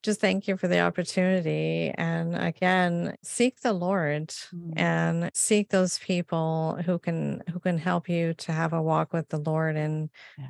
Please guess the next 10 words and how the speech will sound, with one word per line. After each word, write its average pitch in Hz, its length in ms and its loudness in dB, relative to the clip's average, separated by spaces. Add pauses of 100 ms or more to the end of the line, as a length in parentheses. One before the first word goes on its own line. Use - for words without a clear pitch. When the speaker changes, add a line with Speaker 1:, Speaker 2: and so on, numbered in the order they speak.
Speaker 1:
find 202 280 4
that 180 200 4
place 185 420 2
of 165 120 -2
healing 156 640 2
and, 156 220 -2
and 160 460 -2
peace - 640 0 (280)
in 151 100 -4
him. 156 420 -2